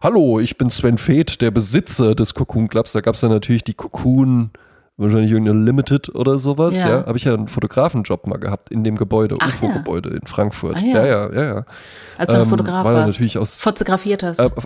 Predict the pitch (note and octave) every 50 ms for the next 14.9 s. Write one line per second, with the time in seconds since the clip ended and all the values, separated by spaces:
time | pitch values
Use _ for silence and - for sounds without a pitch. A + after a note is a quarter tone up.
0 | - - - - C3+ B2 B2 A2+ - - B2 A2 G2+ - - - G3 G#3 A3 A#3
1 | A3+ A3 G3+ F3+ - - - F3+ G3+ G#3 G3+ F3+ - C3 - - C3 - - C3+
2 | A#2 - C3+ G#2 - G#2+ G#2+ - - - - B2 - A#2+ - A2 A2 G#2+ A2 G#2
3 | F#2+ G2+ G2+ - - A3 G3 F3+ E3+ F3 - A3+ C#4 G#3+ G#3 F3 E3+ - F3+ F3
4 | - - E3 D#3+ E3 E3 - E3+ E3+ - - E3+ E3 - A#2 A#2 A2+ A2+ A2 G#2+
5 | - D2+ A#2 A2 - D#3+ D3+ - - C3+ C#3 D#3+ G3+ - - - - - - -
6 | - - _ - C3 C3 C3 C3 C3 C3 A#2+ - - - A#2+ A#2 A#2+ A#2 A#2 A#2
7 | A#2 A2+ A2+ _ _ _ _ _ _ _ _ _ _ _ _ _ - C#3+ D#3+ C#3
8 | - - - - - B2 G#2+ - - A#2+ C#3 E3 D#3+ C#3 C3 A#2+ B2+ C3 B2 -
9 | - - A2+ A2+ A#2 C#3 D#3+ - - - - - - G2 G2+ G#2+ A2+ _ - -
10 | A2+ G#2 A#2 A#2+ A#2 A#2 A2+ G#2+ A2+ A#2 A2 C3+ E3 - - D3+ A#2 - C3 C4+
11 | C4 A#3 F#3 F3 C#3 A#2+ A2 - - A2 G2+ - A#2 - G3+ G3+ G3 A3 B3+ B3
12 | - - _ _ _ _ _ - - - - - - - - - D3+ A2 G2 F2+
13 | - - A2+ C3 D#3 E3+ - F#3+ E3+ - C#3 E3 D#3 D#3+ D3+ - - D#3 D#3 D#3
14 | D3 - A#2+ C3 C3 C3 C3 B2+ - D#2 A#2 A#2 A2+ A2+ - - - F2+